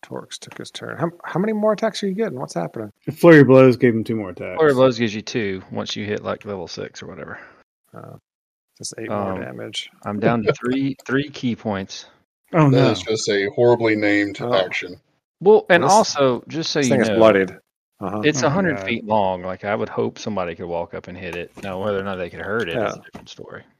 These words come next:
Speaker 1: Well, um, it, uh, it looks pretty hurt. It, uh, rears back on, like, you know, with, like, forty of its feet in the air, and all of these, like, uh, flap, like, carapace flap things open up.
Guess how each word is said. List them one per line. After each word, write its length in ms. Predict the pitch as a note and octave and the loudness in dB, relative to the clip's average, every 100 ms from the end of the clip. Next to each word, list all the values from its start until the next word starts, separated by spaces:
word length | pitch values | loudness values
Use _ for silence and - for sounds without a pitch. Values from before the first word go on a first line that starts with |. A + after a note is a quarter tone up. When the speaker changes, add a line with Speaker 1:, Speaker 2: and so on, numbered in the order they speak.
| _ _ _ _ _ - | _ _ _ _ _ -8
Speaker 1:
Well, 460 | A#2 C3 B2+ B2+ - | 2 6 6 4 2
um, 440 | B2 B2 A#2 A#2 - | 4 4 2 -4 -8
it, 200 | C#3+ C#3 _ - | -8 -8 _ 0
uh, 200 | C3+ B2 D#3+ | 2 2 -2
it 100 | E3+ | -2
looks 160 | F3+ | -2
pretty 240 | - D#3+ A#2+ | -2 -2 2
hurt. 320 | C#3+ D#3+ - _ _ | 2 2 -2 _ _
It, 180 | - B2+ _ - | -14 -14 _ 0
uh, 300 | C3 A#2+ A2+ - | 0 2 -2 -6
rears 360 | C3 C#3 C#3 | 0 4 4
back 420 | A#2 C3 C#3 C#3 C3+ | 4 6 6 4 0
on, 200 | A#2+ A#2 | 0 4
like, 320 | A2+ B2 - | 4 2 -2
you 80 | A2+ | -4
know, 120 | G#2 | -4
with, 200 | A2 A2+ | -6 -6
like, 180 | G#2 - _ _ _ | -8 -10 _ _ _
forty 380 | C#3+ B2 A#2+ B2 | 4 6 6 4
of 80 | |
its 180 | B2 - | 2 -2
feet 300 | - B2 B2 _ _ _ _ - - | -2 -2 -2 _ _ _ _ -20 -4
in 140 | C3 | -2
the 240 | A#2 A#2 A2+ | -2 0 2
air, 400 | A#2 B2 C3 C3 _ _ _ _ _ - | 4 2 0 -6 _ _ _ _ _ -10
and 160 | A#2+ B2 | -4 4
all 160 | B2+ B2 | 6 6
of 60 | |
these, 260 | A#2 A#2+ A#2 | 4 0 0
like, 160 | A2+ - _ B2+ | -2 -2 _ -6
uh, 200 | A2 - | -6 -8
flap, 440 | - B2+ B2 B2+ - _ _ | -8 0 2 2 -2 _ _
like, 200 | C#3+ A#2+ - | -10 -10 -2
carapace 340 | B2+ A#2 - | 0 0 0
flap 240 | B2+ B2 | 0 0
things 240 | - C3 A#2+ | 0 -2 2
open 240 | B2 B2 | 0 2
up. 240 | B2+ C3 | -2 -2